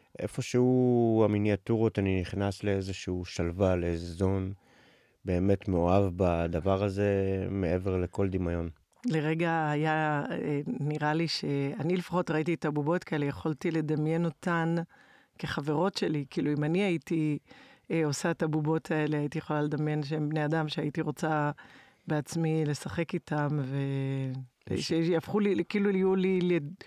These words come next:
Speaker 2: פתאום יהפכו להיות בני אדם, או דמויות, אה,
Speaker 1: מישהו שאל אותי לא מזמן אם בבית אני קורא להם כבר בשמות. לא,
Speaker 2: ו-
Speaker 1: זה לא שם.
Speaker 2: <laughs> אבל הם הופכים,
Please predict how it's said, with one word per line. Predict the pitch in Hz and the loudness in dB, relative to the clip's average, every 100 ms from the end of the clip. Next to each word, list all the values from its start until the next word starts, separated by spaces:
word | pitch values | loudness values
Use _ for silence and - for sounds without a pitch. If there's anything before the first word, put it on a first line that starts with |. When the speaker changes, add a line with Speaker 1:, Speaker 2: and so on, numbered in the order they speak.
| - - | -20 -18
Speaker 2:
פתאום | - 180 | -4 0
יהפכו | 180 - 185 | 0 0 0
להיות | 180 180 160 | 2 2 2
בני | 170 156 | 0 2
אדם, | 143 151 180 156 | 0 2 2 2
או | 151 | 0
דמויות, | 139 151 151 165 160 - 151 | 0 -2 0 0 0 -2 -2
אה, | 151 | 0
Speaker 1:
מישהו | 123 139 127 | 2 2 2
שאל | 123 123 | 4 4
אותי | 117 92 | 4 2
לא | 95 | 4
מזמן | 92 85 90 90 | 2 2 2 4
אם | 87 85 | 2 0
בבית | 82 87 90 | 2 4 4
אני | 90 90 | 2 -2
קורא | 85 90 | 0 2
להם | 87 82 | 2 0
כבר | 82 | -4
בשמות. | 80 - 80 80 - - _ _ _ _ _ _ - | -4 -4 -4 -4 -8 -20 _ _ _ _ _ _ -10
לא, | 104 101 | 0 2
Speaker 2:
ו- | 87 | 4
Speaker 1:
זה | 85 | 2
לא | 80 80 | 0 -2
שם. | - - - - - - | -6 -14 -20 -20 -8 -4
Speaker 2:
<laughs> | - - 156 _ - - - | -4 -4 -6 _ -20 -12 -4
אבל | 160 156 | 0 0
הם | |
הופכים, | 151 - - 302 | 0 -4 -2 0